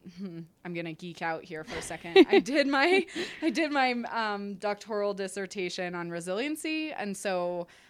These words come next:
Speaker 1: I, I really like to help athletes, um, sort of,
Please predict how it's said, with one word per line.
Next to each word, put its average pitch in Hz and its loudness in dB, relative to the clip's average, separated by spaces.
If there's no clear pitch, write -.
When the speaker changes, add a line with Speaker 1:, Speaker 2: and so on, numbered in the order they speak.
Speaker 1:
I, 175 -4
I 175 -8
really 190 -2
like 175 -2
to 185 -8
help 175 -6
athletes, 180 -8
um, 165 -6
sort 180 -2
of, 160 -6